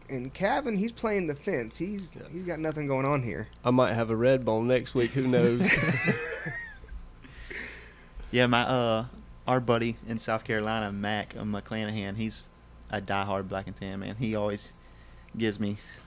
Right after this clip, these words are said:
Speaker 3: you know, trouble for that one. He's like, "Oh, that high tan dog." He li-, he likes them, you know, darker
Speaker 1: Yeah.
Speaker 3: than that.
Speaker 1: <laughs> Yeah.
Speaker 3: And then I got my wife in my initial on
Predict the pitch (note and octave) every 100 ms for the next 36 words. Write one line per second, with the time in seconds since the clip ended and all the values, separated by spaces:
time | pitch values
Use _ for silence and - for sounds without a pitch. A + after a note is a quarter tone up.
0 | - - - - - G#2 G2+ - A2 G2+
1 | - G#2 G2+ G#2 A2+ G#2 F#2+ A2+ C#3 C3+
2 | A2 G#2+ A2+ B2 C3 A2+ A2 A2 G#2+ C3+
3 | C#3 B2+ C#3+ C3+ A#2 - A2 G#2+ - A2
4 | A2 A2 A2+ G#2+ G#2+ G#2+ C#3 C3 A2 G#2
5 | G2 - - - - - B2 B2 - -
6 | - A2 G#2+ G#2+ D2 G2+ G#2 G#2+ G#2 G2+
7 | G2 G2 C3+ - - - - - A2 A2
8 | - G#2+ G2+ G2+